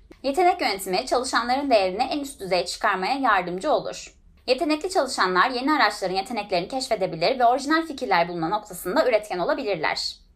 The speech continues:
Uygun yetenek yönetimi stratejisi daha üretken bir ekip oluşturmaya olanak sağlar.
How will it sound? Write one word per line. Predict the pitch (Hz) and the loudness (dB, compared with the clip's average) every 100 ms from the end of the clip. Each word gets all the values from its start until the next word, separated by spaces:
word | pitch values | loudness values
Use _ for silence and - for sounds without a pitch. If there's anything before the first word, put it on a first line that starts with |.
| - | -2
Uygun | 269 285 392 | 0 0 0
yetenek | 294 330 330 | 0 0 0
yönetimi | 311 208 214 202 | 0 -2 -4 -10
stratejisi | 202 185 185 180 175 - 339 | -10 -8 -6 -8 -6 2 4
daha | 262 330 | 4 2
üretken | 285 208 214 175 | 2 0 0 -2
bir | 175 | -2
ekip | 131 - | -6 -4
oluşturmaya | 202 175 - 165 269 233 | -4 -4 -6 -2 0 0
olanak | 180 262 302 | 0 -2 -2
sağlar. | 240 175 120 - | 2 2 0 -6